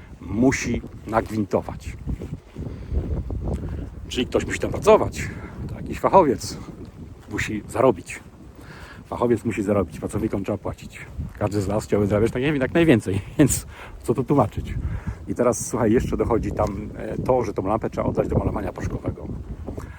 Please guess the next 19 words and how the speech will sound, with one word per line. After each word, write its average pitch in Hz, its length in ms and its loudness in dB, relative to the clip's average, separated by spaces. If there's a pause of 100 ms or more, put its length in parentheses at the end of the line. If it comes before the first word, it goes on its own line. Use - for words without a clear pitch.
(280)
Trzeba 117 120 0
pomontować 120 580 2
masę 117 420 -2
rzeczy. 90 400 -6 (680)
Te 98 100 -8
lustra, 120 320 0
które 110 200 -8
tam 92 120 -8
są, 101 240 -4
one 98 120 -4
są 101 220 -6 (360)
takie 92 220 -10
stabilizowane 107 580 -2
na 101 100 -2
takich 95 260 -8
magnesach, 110 500 0
je 78 60 -6
się 101 120 -8
tam, 92 160 -4